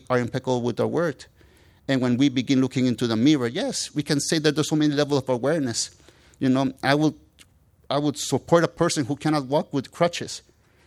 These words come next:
But if he wants to walk his whole life and now he can walk with crutches, I said, "You know what? It's time to take away the crutches." And sometimes people do not lo-, love themselves. So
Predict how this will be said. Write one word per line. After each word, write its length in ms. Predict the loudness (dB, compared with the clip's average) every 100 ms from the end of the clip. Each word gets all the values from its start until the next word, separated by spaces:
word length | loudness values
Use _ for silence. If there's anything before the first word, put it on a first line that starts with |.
| _
But 120 | 0
if 120 | 0 0
he 100 | -2
wants 300 | 0 -2 -2
to 120 | -2
walk 360 | 0 0 0
his 160 | -2 -2
whole 160 | -2 0
life 240 | 0 0
and 100 | -2
now 140 | -2
he 80 | -2
can 200 | -4 -4
walk 220 | -2 -2
with 140 | -4 -4
crutches, 400 | -4 -2 -4 -4
I 60 |
said, 180 | -4 -4
"You 100 | -2
know 100 | -2
what? 200 | 0 -2
It's 100 | -2
time 220 | -4 -4
to 100 | -2
take 200 | -4 -4
away 180 | -2 -2
the 100 | -2
crutches." 540 | -4 -2 -2 -4 -12 -16 _ _ _ _ _ _ _ -2
And 180 | 0
sometimes 300 | 2 2 2
people 280 | -2 -2 0
do 80 | 0
not 200 | 0 0
lo-, 240 | 0 0 -4 _
love 180 | 0 0
themselves. 440 | -6 -2 -4 -2
So 240 | -4 -4